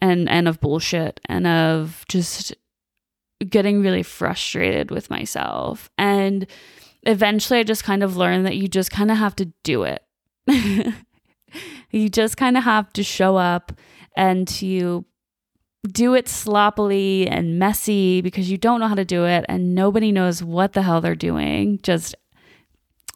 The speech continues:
F Y I, if you think everybody has it together and they know what they're doing, they don't. <laughs> And this is what I'm learning, right? And so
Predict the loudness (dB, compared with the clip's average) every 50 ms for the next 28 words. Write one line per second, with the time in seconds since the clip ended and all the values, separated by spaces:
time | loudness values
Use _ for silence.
0 | _ _ _ _ _ _ _ 0 0 0 0 2 2 2 4 4 2 2 0 0
1 | -2 -2 -2 -4 -4 -2 -4 -4 -2 -4 -2 -2 0 0 0 0 0 0 2 0
2 | 0 -2 -4 -4 -2 0 2 2 2 2 2 2 2 2 2 2 2 2 2 2
3 | 2 2 0 0 0 0 0 0 0 2 0 0 0 0 -2 -2 0 0 -2 -2
4 | -2 -6 -6 -8 -10 -6 -4 -2 2 2 2 4 4 4 2 2 4 2 0 0
5 | 0 -2 -4 -6 -8 -12 -12 -8 -6 -6 -4 0 0 0 2 2 2 2 2 0
6 | -4 -6 -8 -4 -2 -2 -2 0 -2 -2 -4 -4 -4 -4 -4 -4 -6 -8 -10 -12
7 | -12 -10 -8 -8 -8 -8 -10 -12 -16 -20 -20 -20 -20 -20 -20 -20 -20 -14 -8 -6
8 | -4 -4 -4 -4 -2 0 2 4 4 4 2 2 0 -2